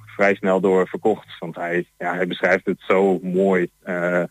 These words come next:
zo lyrisch, eh, al die dorpjes waar die, en heel uitgebreid beschrijft hij de klededracht, de mensen die, eh, die, die tegenkomt. Eh,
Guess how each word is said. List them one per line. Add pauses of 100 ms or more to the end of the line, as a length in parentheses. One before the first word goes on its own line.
(400)
zo
lyrisch,
eh,
al
die
dorpjes
waar
die, (340)
en
heel
uitgebreid
beschrijft
hij
de
klededracht,
de
mensen
die,
eh, (120)
die,
die
tegenkomt. (720)
Eh,